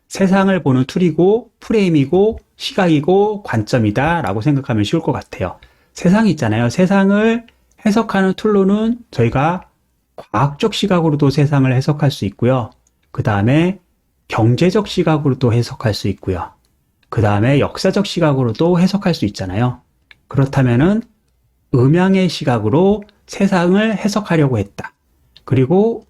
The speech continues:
오행은 오행의 시각으로 세상을 해석하려고 했고요. 주역 같은 경우는 주역의 시간으로 세상을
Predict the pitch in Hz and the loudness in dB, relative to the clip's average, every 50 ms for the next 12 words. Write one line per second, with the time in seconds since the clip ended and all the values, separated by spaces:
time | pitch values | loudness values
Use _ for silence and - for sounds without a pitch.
0 | - 123 127 131 131 127 123 139 165 196 220 240 - - _ _ _ _ _ _ | -2 0 2 2 2 2 2 2 2 2 0 -2 -6 -10 _ _ _ _ _ _
1 | _ _ _ _ _ _ _ _ _ _ _ _ _ _ _ _ _ _ _ _ | _ _ _ _ _ _ _ _ _ _ _ _ _ _ _ _ _ _ _ _
2 | _ _ _ _ _ _ _ _ _ _ _ _ _ _ - - 123 127 156 180 | _ _ _ _ _ _ _ _ _ _ _ _ _ _ -2 0 2 2 4 2
3 | 190 190 196 190 180 - - - 156 151 139 127 120 131 147 175 190 202 202 214 | 2 2 2 2 0 -2 -4 -2 0 0 0 0 0 0 0 2 2 2 2 0
4 | 208 196 - 196 190 - 190 180 175 165 160 160 185 - 190 196 - 156 151 147 | -2 -2 -2 -2 0 0 0 0 2 2 2 0 0 0 -2 -2 0 0 2 2
5 | 139 143 113 101 - - 135 151 160 147 147 - _ _ _ _ _ _ - - | 0 0 -2 -4 -2 0 0 0 0 0 -4 -8 _ _ _ _ _ _ -20 -12
6 | - - 147 151 170 165 190 170 - - 165 156 160 151 139 139 139 139 139 139 | -6 0 0 0 0 0 -2 -4 -2 -2 0 0 2 2 2 2 2 2 2 2
7 | 139 139 139 143 143 143 - _ _ _ _ _ _ _ _ _ _ _ _ _ | 2 2 2 2 0 -2 -6 _ _ _ _ _ _ _ _ _ _ _ _ _
8 | - - - 156 147 160 170 165 165 175 160 151 - 147 147 131 131 127 120 117 | -6 -2 0 2 2 2 2 2 0 -2 -4 -4 -6 -4 -2 0 0 2 0 0
9 | 117 147 175 190 196 202 208 202 - _ _ _ _ _ _ - - 196 196 185 | 2 2 2 2 2 0 0 -4 -10 _ _ _ _ _ _ -8 -2 0 2 2
10 | 185 180 165 175 190 208 220 226 233 | 2 2 2 2 2 2 0 -2 -6